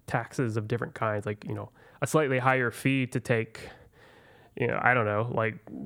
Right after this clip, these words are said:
spitballing, like, the Xbox car and, you know, there's, like, an Xbox in there or something like that. Like, I th-, I think it would be interesting what that looks like as a, as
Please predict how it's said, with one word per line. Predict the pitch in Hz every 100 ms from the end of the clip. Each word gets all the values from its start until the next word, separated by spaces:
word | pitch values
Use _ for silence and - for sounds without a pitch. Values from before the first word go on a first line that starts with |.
| 139
spitballing, | - - 139 123 113 110 110 107
like, | 110 107
the |
Xbox | 143 156 - 123 110 - - -
car | - 107 104 104
and, | 113 107
you | 110
know, | 107 104
there's, | 110 110
like, | 113
an | 113 113
Xbox | 156 - 110 104 120
in |
there | 107 104
or |
something | 104 123 117
like | 101 101
that. | 113 107
Like, | 113 113
I |
th-, | 117 -
I | 123
think | - 143 131 - _ _ _
it | -
would | 127
be | 123
interesting | - 113 127 120 117 110
what | 110 113 - - - _ _ _ -
that | - 110 113
looks | 107 110 -
like | 139 160 156 -
as | 123
a, | 110 104 - _ _ _ _ _ _ _ _ _ _
as | - 127 123 123 123